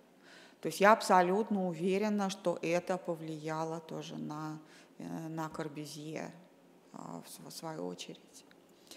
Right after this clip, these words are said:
Вот. Яркий цвет, такой стиль, а, детских рисунков или народного искусства. Открыто, демократично.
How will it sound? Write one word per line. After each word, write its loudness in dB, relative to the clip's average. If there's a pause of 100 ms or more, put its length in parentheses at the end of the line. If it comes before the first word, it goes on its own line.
(540)
Вот. -4
Яркий 4
цвет, 2
такой -2
стиль, -2 (140)
а, -4
детских 0
рисунков 2
или -2
народного -4
искусства. -2 (1900)
Открыто, 0 (540)
демократично. -6